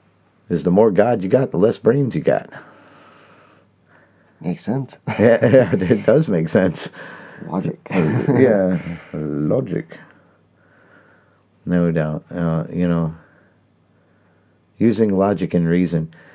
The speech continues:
Speaker 1: And it's funny because I've seen several times where there's pictures of churches,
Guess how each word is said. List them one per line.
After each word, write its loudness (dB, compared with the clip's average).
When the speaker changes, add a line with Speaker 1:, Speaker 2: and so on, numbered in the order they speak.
Speaker 1:
And 2
it's 0
funny 2
because 2
I've 2
seen 0
several 0
times -2
where 0
there's 0
pictures -2
of -2
churches, -4